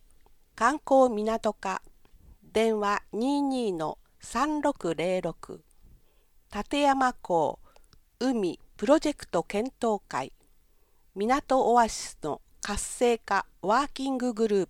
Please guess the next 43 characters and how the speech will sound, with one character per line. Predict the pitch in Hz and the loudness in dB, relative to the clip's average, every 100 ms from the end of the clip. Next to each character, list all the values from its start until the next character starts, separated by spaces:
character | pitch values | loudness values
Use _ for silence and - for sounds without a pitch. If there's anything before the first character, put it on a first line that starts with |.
| - | -6
プ。 | - - _ _ - _ - - _ _ _ _ _ _ _ _ _ _ _ _ _ _ _ _ | -14 -14 _ _ -20 _ -20 -20 _ _ _ _ _ _ _ _ _ _ _ _ _ _ _ _
お | 202 | -2
酒 | - 311 - 294 | 2 0 0 4
を | 285 - | 4 2
や | 190 | -2
め | 214 - | -2 0
た | 240 240 | 2 2
い | |
人 | 226 - 202 | -2 -4 -2
の | 190 170 - - - - _ - | 0 0 -4 -18 -20 -20 _ -8
禁 | 262 311 | -2 0
酒 | - 302 | 0 0
の | 285 | 2
会、 | - - 202 156 - _ | 0 0 0 0 -10 _
フ | - - | -14 -6
リ | 233 320 277 | 0 0 2
ー | |
ダ | 170 | -2
ム、 | 160 - - _ _ _ _ _ | -4 -8 -16 _ _ _ _ _
断 | - 214 339 | 0 0 0
酒 | - 269 | -4 -2
学 | 240 240 - | -2 -2 -6
級。 | - 147 135 - - - - - _ _ _ _ _ _ | -10 -6 -6 -10 -20 -20 -20 -20 _ _ _ _ _ _
ア | - 226 | 0 2
ル | 277 | 0
コ | - 277 | 6 6
ー | 269 | 6
ル | 269 | 0
依 | - | -6
存 | 214 269 285 | 2 4 4
症 | - 285 285 | 4 4 4
関 | - 269 247 | 0 -4 -2
連 | 202 190 180 | -2 -2 -2
の | 175 | -2
資 | - 269 | -4 2
料 | 254 214 | 4 4
の | 185 | 2
読 | 180 175 | -2 -2
み | 233 254 | -2 0
合 | 240 | 0
わ | 226 | 0
せ | - 220 | -4 -4
や | 190 185 | -4 -4